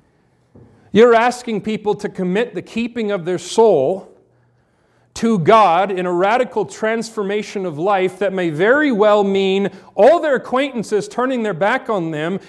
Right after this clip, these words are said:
and their head on a chopping block. I don't know about you, but I don't want to sign up for that unless I have a solid foundation and reason to do it.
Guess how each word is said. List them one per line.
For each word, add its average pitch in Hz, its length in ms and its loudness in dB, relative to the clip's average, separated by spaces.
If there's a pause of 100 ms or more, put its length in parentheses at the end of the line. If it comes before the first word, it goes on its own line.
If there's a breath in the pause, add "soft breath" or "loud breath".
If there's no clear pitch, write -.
and 214 160 0
their 202 140 4
head 233 420 4
on 214 220 -4
a 208 80 -4
chopping 277 600 -2
block. 175 520 -4 (480 soft breath)
I 254 120 2
don't 330 120 2
know 311 160 4
about 233 320 0
you, 233 500 -2 (200 loud breath)
but 233 180 -2
I 302 160 2
don't 339 160 2
want 269 120 0
to 233 40 -2
sign 254 420 -2
up 311 240 -2
for 262 140 -6
that 208 280 0
unless 220 360 -2
I 262 140 2
have 262 200 2
a 208 80 -2
solid 294 640 0
foundation 240 680 -2
and 190 120 -6
reason 190 380 -10
to 156 80 -16
do 185 220 -8
it. - 280 -14